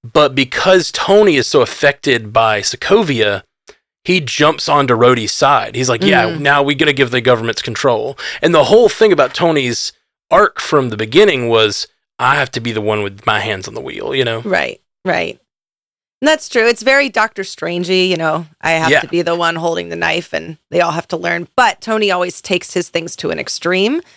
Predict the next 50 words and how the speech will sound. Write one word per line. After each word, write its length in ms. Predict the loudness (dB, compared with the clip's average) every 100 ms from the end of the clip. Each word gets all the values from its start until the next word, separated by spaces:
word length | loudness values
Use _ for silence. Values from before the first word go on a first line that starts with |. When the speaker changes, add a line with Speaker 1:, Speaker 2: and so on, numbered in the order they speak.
| _ -6
Speaker 2:
which 80 |
is 100 | 0
why 160 | 2 2
we 140 | 2
have 100 | 0
Speaker 1:
Yeah. 40 | 0
Speaker 2:
so 100 | 0
many 180 | -2 -4
problems 600 | -2 0 0 0 -6 -12
in 80 | -12
the 80 | -10
future 380 | -10 -4 0
movies. 400 | 2 0 0 -6
They're 120 | -2 -2
all 100 | 2
Tony 340 | 2 4 4
Speaker 1:
Absolutely. 580 | 4 4 4 2 0 0
Speaker 2:
Stark's 0 |
fault. 1040 | 0 0 _ -20 -20 _ -6 -4 -2 -4 -2
<laughs> 200 | -4 0
Speaker 1:
Absolutely. 760 | 2 2 2 0 2 2 0 0
And 220 | -2 -2 -8 _ _ 0
I 100 | 4
really 260 | 6 6
just, 240 | 4 -2 -4 -2
I 80 | 0
don't 80 |
know. 140 | 0 -2 -2
That's, 200 | 0 4
that's, 180 | 2 2
that's 260 | 0 2
one 80 | 2
thing 120 | 2
I 20 | 2
was 80 |
thinking 200 | 0 -2 2
about 160 | 2
when 80 | 2
I 20 |
was 60 | 0
watching 180 | 0 -2
this. 100 | -6
Was 120 | -8
like, 100 | -10 -12 0
I 80 | 4
would 100 | 4
have 140 | 2
liked 340 | 2 2 0 -6
to 100 | -8
seen 540 | -4 -2 -2 -2